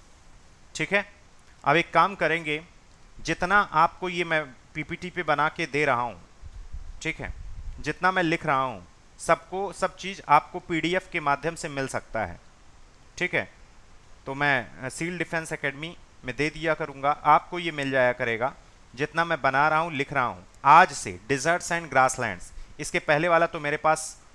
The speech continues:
लो-, अ, uploaded नहीं है, लेकिन इसके बाद वाला Deserts और Grassland सबको मैं एक सुरक्षित रखूँगा और पीडीएफ़ के through आप लोग को दे दिया करूँगा, ताकि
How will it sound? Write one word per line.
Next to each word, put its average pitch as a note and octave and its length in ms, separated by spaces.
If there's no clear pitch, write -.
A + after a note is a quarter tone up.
लो-, B2 180
अ, C3 280
uploaded C#3+ 460
नहीं D3 240
है, A#2 140
लेकिन D#3 340
इसके F#3+ 300
बाद D3 280
वाला G2+ 260
Deserts D#3 460
और E3 160
Grassland B2 540
सबको D3+ 340
मैं F3 120
एक E3 100
सुरक्षित D#3+ 420
रखूँगा D#3+ 400
और D#3+ 160
पीडीएफ़ D3 460
के E3 100
through F3 220
आप D3+ 180
लोग D3+ 160
को D#3+ 100
दे C#3 140
दिया C#3+ 180
करूँगा, D#3 340
ताकि E3 500